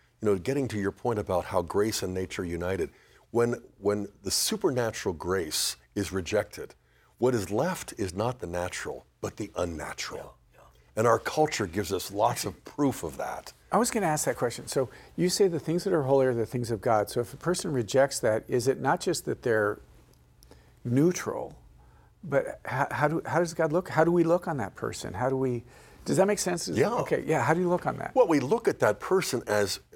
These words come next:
Speaker 1: actually, you know, in enmity with God, but God loves his enemies.
Speaker 3: Of course, of course.
Speaker 1: And so Romans one describes what the wrath of God looks like, and that is giving sinners what they want, and deepening their addiction.
Speaker 3: Yeah.
Speaker 1: On the other hand, he reveals his mercy in Romans two,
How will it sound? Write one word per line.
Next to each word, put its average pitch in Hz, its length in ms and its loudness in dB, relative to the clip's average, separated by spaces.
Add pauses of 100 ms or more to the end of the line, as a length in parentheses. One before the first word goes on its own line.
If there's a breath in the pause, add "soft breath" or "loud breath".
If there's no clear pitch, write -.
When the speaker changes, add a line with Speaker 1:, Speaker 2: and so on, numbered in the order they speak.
Speaker 1:
actually, 113 640 2
you 143 60 2
know, 98 200 6
in 104 220 2
enmity 135 420 2
with 82 240 2
God, 87 560 -2 (100)
but 117 160 -2
God 123 280 2
loves 120 240 2
his 101 220 -4
enemies. 170 200 -2
Speaker 3:
Of 160 100 0
course, 170 280 6
of - 120 2
course. 127 280 -6 (100)
Speaker 1:
And 131 160 2
so 131 220 6
Romans 127 460 2
one 156 240 2
describes 107 600 0
what 104 160 0
the - 100 -2
wrath 107 360 0
of 90 80 -2
God 76 220 0
looks 76 240 -8
like, 95 200 2
and 98 120 -2
that 113 120 0
is 95 100 -2
giving 110 320 -2
sinners 117 440 0
what - 180 -6
they 92 100 -6
want, 92 480 -8 (640 soft breath)
and 101 160 0
deepening 104 480 2
their 92 160 2
addiction. 85 520 -6 (480 soft breath)
Speaker 3:
Yeah. 120 200 -4
Speaker 1:
On 110 80 4
the 110 100 6
other 202 200 6
hand, 87 380 -4 (220)
he 113 100 0
reveals 104 420 2
his 82 160 -6
mercy 107 400 -2
in 82 100 -4
Romans 85 360 -4
two, 113 440 0